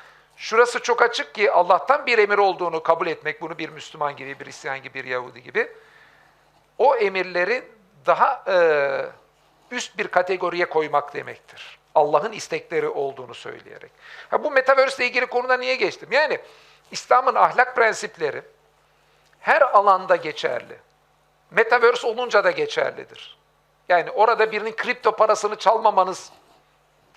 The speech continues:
yani yine hırsızlıkla ilgili bir emir orada da geçerli. Yani Müslüman, e, nasıl ki camiden çıkıp da dışarıya çıkınca bizim Allah'la ilişkimiz bitmiyor. Veyahut da ne bileyim Türkiye'den başka ülkeye geçince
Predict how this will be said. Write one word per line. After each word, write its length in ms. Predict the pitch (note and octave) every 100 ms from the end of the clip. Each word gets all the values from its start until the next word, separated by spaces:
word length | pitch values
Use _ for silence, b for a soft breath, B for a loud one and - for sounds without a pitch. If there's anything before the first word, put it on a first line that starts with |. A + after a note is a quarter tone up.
| _ _ _ _ _
yani 340 | D#3 C#3+ B2 - _ _ _
yine 160 | F#3+ F3+
hırsızlıkla 560 | F#3 - G#3 A3+ G3+
ilgili 360 | F3 G#3+ G3 F3+
bir 100 | F#3
emir 180 | F#3 -
orada 300 | F#3 F#3+ F#3
da 80 | C#3+
geçerli. 520 | C3+ C3 - - - - B B B
Yani 300 | G3+ G#3+ F#3 B B B _ _ _ _ _ _
Müslüman, 680 | E3+ F#3 - A#3+ A3+ G#3 - - _ _ -
e, 380 | F3+ F3 F3 E3+ E3+ C3+ C3+ - - _ _ _ -
nasıl 320 | F#3+ - A#3
ki 280 | A3 G3+ F#3+
camiden 580 | - F#3 G#3 G#3+ G#3 G#3+
çıkıp 300 | G3 A#3 -
da 120 | G#3
dışarıya 360 | F#3+ G3+ G#3 -
çıkınca 600 | G3+ A3 F#3 F#3+ D#3+ D#3+
bizim 180 | F#3 G3
Allah'la 360 | F#3 F#3+ F#3+
ilişkimiz 500 | F3+ E3+ - F#3 -
bitmiyor. 380 | F3+ _ D#3+ D3 - - _ _ _ _ _ _ b b b b _
Veyahut 380 | E3 G3+ G3 -
da 140 | G3+
ne 160 | F#3+ G3+
bileyim 180 | F#3+ E3+
Türkiye'den 460 | F#3+ - G3+ F#3+ F#3
başka 240 | F3 A3
ülkeye 280 | F#3+ - G3
geçince 680 | E3+ E3 F#3+ D3+ F3+ -